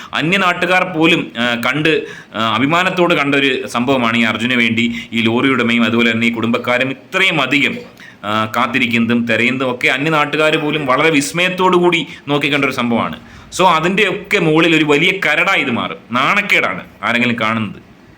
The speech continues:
Seriously വളരെ നാണക്കേടാണ്. മലയാളികൾക്ക് തന്നെ ഒരു അപമാനമാണ്. അതായത് ഈ പയ്യന്റെ അടക്കം കഴിഞ്ഞിട്ട് അധിക ദിവസങ്ങളായിട്ടില്ല. അതിനു മുമ്പ് ഇത്തരം ഒരു കോലാഹലം നടത്തുന്നത് വളരെ മോശമാണ്.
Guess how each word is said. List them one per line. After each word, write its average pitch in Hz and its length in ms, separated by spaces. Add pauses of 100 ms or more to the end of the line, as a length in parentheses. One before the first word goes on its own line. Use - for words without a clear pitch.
(320)
Seriously 226 420
വളരെ 160 280
നാണക്കേടാണ്. 180 640
മലയാളികൾക്ക് 175 640
തന്നെ 165 140
ഒരു 160 60
അപമാനമാണ്. 139 580 (300)
അതായത് 156 260
ഈ 165 280
പയ്യന്റെ 156 400
അടക്കം 147 360
കഴിഞ്ഞിട്ട് 151 380
അധിക 147 300
ദിവസങ്ങളായിട്ടില്ല. 170 840 (340)
അതിനു 202 200
മുമ്പ് 202 200
ഇത്തരം 202 280
ഒരു 190 100
കോലാഹലം 185 640
നടത്തുന്നത് 165 400
വളരെ 165 240
മോശമാണ്. 214 420